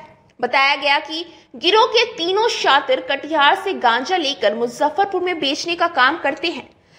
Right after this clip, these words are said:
फिर हाईवे पर लूटपाट कर वापस कटिहार चले जाते हैं। जानकारी के अनुसार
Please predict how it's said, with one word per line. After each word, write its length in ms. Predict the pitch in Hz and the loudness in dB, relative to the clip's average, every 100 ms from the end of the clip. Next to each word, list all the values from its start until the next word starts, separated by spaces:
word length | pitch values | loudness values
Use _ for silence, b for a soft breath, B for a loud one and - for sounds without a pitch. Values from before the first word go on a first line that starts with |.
| b | b
फिर 120 | 403 427 | 0 2
हाईवे 380 | 415 359 370 | 2 2 0
पर 300 | 403 403 392 | 0 2 0
लूटपाट 600 | 302 349 392 330 302 - | -2 -4 -2 2 2 2
कर 140 | 285 285 | -2 -4
वापस 520 | 269 254 254 320 - | 2 2 2 -2 -4
कटिहार 440 | 302 269 277 262 302 | -6 -6 0 2 2
चले 280 | - 285 285 | -2 -6 -2
जाते 300 | 277 269 330 | -2 -2 -6
हैं। 220 | - - - - | -14 -20 -20 -4
जानकारी 520 | 233 220 262 240 269 | 0 0 2 2 0
के 140 | 285 | -2
अनुसार 500 | 277 277 - 294 302 | -2 -2 2 4 4